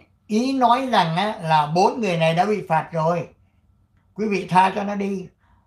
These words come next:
Không những nó bị phạt, không được làm tiếp viên hàng không của Vietnam Airlines, mà nó còn không được làm tiếp viên hàng không của Vietjet, à, rồi, à, Jet Việt, rồi, à,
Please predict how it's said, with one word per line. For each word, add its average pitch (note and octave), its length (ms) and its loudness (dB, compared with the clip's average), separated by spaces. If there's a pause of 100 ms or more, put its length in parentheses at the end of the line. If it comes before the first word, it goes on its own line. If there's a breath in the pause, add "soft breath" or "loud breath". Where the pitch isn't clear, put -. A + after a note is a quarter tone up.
(880)
Không G#3+ 240 2
những A3+ 140 -2
nó B3 80 0
bị F#3+ 300 0
phạt, F3 320 2 (480)
không A#3 380 -6
được G3+ 200 0
làm D#3+ 480 2
tiếp B3 120 0 (100)
viên F#3 200 -4
hàng D3+ 200 -2
không F3+ 260 -4
của C#3+ 240 -8
Vietnam D#3+ 320 -4
Airlines, E3+ 400 0 (280 loud breath)
mà F#3+ 300 6
nó A3 200 2
còn F3 240 0 (240)
không B3+ 360 0
được F#3 260 0
làm E3 380 0 (200)
tiếp B3 180 -4
viên G3+ 160 -2
hàng D3+ 220 -2
không F3 320 -6
của C3 300 -6
Vietjet, D3 560 -2 (560 loud breath)
à, C3+ 140 -6
rồi, C3+ 360 -2
à, B2+ 340 0 (240)
Jet C#3 400 -4 (100)
Việt, D3 340 -4
rồi, C3 420 -6
à, C3 280 -8